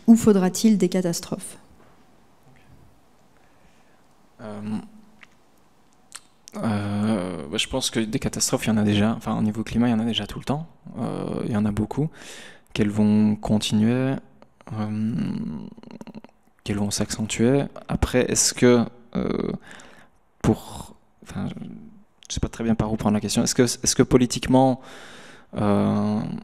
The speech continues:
Speaker 2: il faut qu'il y ait de plus grosses catastrophes pour qu'il y ait plus d'action et plus de changement ? Ben, je pense que souvent, ça va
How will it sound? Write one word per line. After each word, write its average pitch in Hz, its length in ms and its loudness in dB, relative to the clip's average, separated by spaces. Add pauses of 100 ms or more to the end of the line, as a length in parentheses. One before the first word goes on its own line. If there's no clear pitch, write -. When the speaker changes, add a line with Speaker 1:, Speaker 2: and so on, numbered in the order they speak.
(600)
Speaker 2:
il 110 120 -2
faut 123 240 4
qu'il 117 220 -2
y - 20 2
ait - 20 -2
de 113 160 -2
plus - 200 -2
grosses 127 240 4
catastrophes - 640 0
pour - 260 -4
qu'il 120 100 0
y 117 60 2
ait - 20 0
plus 123 400 -2
d'action 123 460 0
et 117 40 4
plus 120 140 0
de 113 60 -4
changement ? 120 580 2 (640)
Ben, 113 160 0
je 107 120 2
pense 123 360 2
que - 100 -4
souvent, 117 400 2
ça 113 140 -4
va 110 100 -4